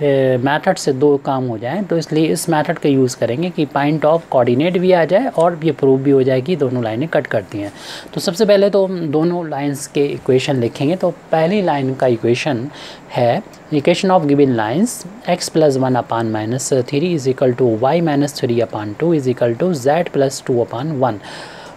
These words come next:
जैसे, अ, के के equal मान लीजिए और इसे equation number one डाल दें और फिर, अ, second line का equation है, x upon one is equal to y minus seven upon minus three is equal to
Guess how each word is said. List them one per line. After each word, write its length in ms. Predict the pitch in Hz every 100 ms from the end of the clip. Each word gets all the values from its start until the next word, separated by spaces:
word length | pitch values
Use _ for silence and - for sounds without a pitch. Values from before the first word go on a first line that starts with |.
| -
जैसे, 260 | 165 196 180
अ, 40 | 170 147 143 139 127 -
के 200 | 190 185
के 160 | 170
equal 220 | 139 151 131
मान 240 | 123 110
लीजिए 260 | 113 123 170
और 160 | 151
इसे 180 | 127 143
equation 380 | 127 123 - 131
number 280 | 113 123 175
one 260 | 156 143
डाल 200 | 120 104
दें 160 | 101 101
और 260 | 123 131
फिर, 240 | 123 - 170
अ, 520 | - 147 139 127 127
second 520 | - 156 185 180 170
line 220 | 143 147
का 100 | 151
equation 400 | 139 127 120 131
है, 180 | 143 147
x 120 | -
upon 220 | 147 139 127
one 280 | 113 127 123
is 60 |
equal 360 | 117 - 110 107
to 60 | 151
y 180 | 135 135
minus 440 | 135 135 170 175 - - - - -
seven 280 | 165 165 208
upon 240 | 190 147 135 127
minus 460 | 117 135 - 160 139
three 360 | 135 127 127
is 160 | 107 113
equal 280 | 120 113
to 100 | 165